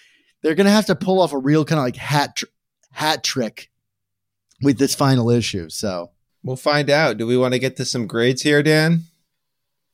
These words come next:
Speaker 1: Yeah, um, I'm gonna give this one a C minus.
Speaker 2: I, I am right there aligned with you. C minus for me. It's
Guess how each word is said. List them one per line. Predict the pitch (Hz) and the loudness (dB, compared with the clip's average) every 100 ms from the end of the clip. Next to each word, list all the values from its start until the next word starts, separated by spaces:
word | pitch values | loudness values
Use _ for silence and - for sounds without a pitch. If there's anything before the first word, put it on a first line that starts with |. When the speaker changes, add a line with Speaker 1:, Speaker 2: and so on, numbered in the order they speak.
| _ _ _ _ - | _ _ _ _ -2
Speaker 1:
Yeah, | 202 214 151 127 | 4 4 4 -2
um, | 160 160 - | -4 -4 -4
I'm | 151 190 | -4 -2
gonna | 233 233 | -2 0
give | 202 190 | -2 0
this | 196 - | -2 -2
one | 175 160 - | 0 0 -2
a | 127 | -10
C | - - 156 151 | -8 -2 2 2
minus. | 127 117 95 82 - - - | 2 0 -4 -10 -14 -14 -6
Speaker 2:
I, | 104 127 120 - | -2 0 0 -2
I | 107 113 | 0 2
am | 104 98 98 90 _ _ _ _ _ | 2 -2 -6 -12 _ _ _ _ _
right | 120 127 | 0 2
there | 135 131 - | 2 2 0
aligned | 104 117 135 143 | -2 0 0 0
with | 139 131 | -2 -4
you. | 135 131 | -4 -4
C | - 120 | -4 -4
minus | 110 104 101 | -2 -4 -6
for | - | -6
me. | 101 117 127 123 120 117 110 120 _ - | -4 0 2 2 0 -4 -6 -14 _ -8
It's | 92 85 - - | -8 -8 -14 -16